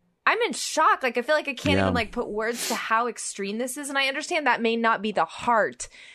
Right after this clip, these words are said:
Speaker 1: of what the, you know, the legalized action is intended. But at the end of the day, the fact that it would be legalized
Speaker 2: Yeah.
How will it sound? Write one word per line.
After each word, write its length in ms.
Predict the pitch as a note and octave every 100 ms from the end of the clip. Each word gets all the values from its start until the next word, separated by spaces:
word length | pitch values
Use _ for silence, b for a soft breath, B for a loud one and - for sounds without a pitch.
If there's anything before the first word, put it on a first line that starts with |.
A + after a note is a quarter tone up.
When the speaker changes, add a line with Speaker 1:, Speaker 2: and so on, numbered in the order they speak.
| B B B -
Speaker 1:
of 180 | G#3+
what 420 | F#3 F#3 G#3+ G3 F3+
the, 420 | G3+ F#3 F3+ -
you 160 | G3+ G3+
know, 120 | F3+
the 100 | F#3
legalized 580 | F#3+ G3+ G3+ F3+ E3 -
action 420 | - F3 - G3
is 220 | D#3+ E3+ D#3
intended. 720 | D3 - A3+ B3+ G3 C#3+ C3
But 160 | F#3 -
at 220 | G3 G3
the 180 | G#3 -
end 180 | A3+ B3
of 100 | G3+
the 100 | F#3+
day, 180 | G3+ G#3+
the 120 | G3+
fact 320 | - F#3 -
that 140 | F#3 -
it 120 | G3
would 160 | E3+
be 180 | F3 F#3
legalized 1200 | E3 E3 G#3+ A3+ G3+ E3 D#3 D3+ D3+ D3+ - - -
Speaker 2:
Yeah. 300 | G2 G#2+